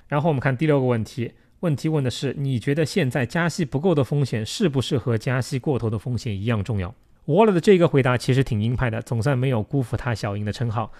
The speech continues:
他说，是的，更加平衡了，但是我并不认为我们再加一次息就会把经济带入一个衰退，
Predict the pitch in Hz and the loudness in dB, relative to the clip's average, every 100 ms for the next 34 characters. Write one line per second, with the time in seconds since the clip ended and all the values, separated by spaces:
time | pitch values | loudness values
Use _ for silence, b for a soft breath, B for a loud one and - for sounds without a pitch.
0 | b b b - 160 175 - - 226 113 | b b b 0 2 2 0 0 2 2
1 | - - 196 156 156 - 135 117 107 - | -2 0 2 4 2 2 0 0 -2 -2
2 | 214 156 - 147 123 254 202 135 156 160 | 0 0 2 2 2 2 2 4 4 4
3 | 131 113 107 101 214 123 151 143 123 127 | 2 2 0 2 2 2 2 0 0 -4
4 | - 139 120 - 196 123 147 117 104 110 | -4 -6 -4 4 4 4 0 0 -2 -4
5 | - 131 123 110 113 104 104 107 120 123 | -2 -2 -2 0 0 0 -2 -2 0 0
6 | 110 | -2